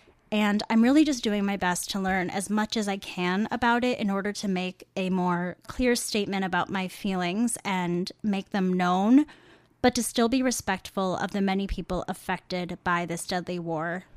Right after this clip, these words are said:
I was raised by parents who came of age during the Vietnam War of the late nineteen sixties, and both of them were incredibly anti-war. My dad wasn't able to go to Vietnam due to his hearing loss, so he dedicated much of his time to protesting and rallying against the war at home.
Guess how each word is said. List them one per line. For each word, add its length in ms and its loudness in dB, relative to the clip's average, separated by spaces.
I 120 6
was 180 4
raised 340 0
by 100 0
parents 480 0
who 160 -2
came 320 4
of 120 2
age 340 0
during 260 2
the 80 0
Vietnam 460 0
War 360 2
of 120 -8
the 100 0
late 240 -2
nineteen 400 0
sixties, 720 -8
and 160 4
both 180 2
of 140 2
them 260 8
were 160 4
incredibly 720 0
anti-war. 840 -2
My 160 4
dad 440 4
wasn't 300 2
able 200 0
to 100 -2
go 140 0
to 100 0
Vietnam 580 0
due 160 -2
to 80 -4
his 200 -6
hearing 360 0
loss, 420 -2
so 160 0
he 140 2
dedicated 520 2
much 220 0
of 80 -4
his 160 -2
time 320 0
to 80 -8
protesting 800 -4
and 160 -2
rallying 440 0
against 520 -4
the 100 -2
war 220 0
at 100 -6
home. 460 -2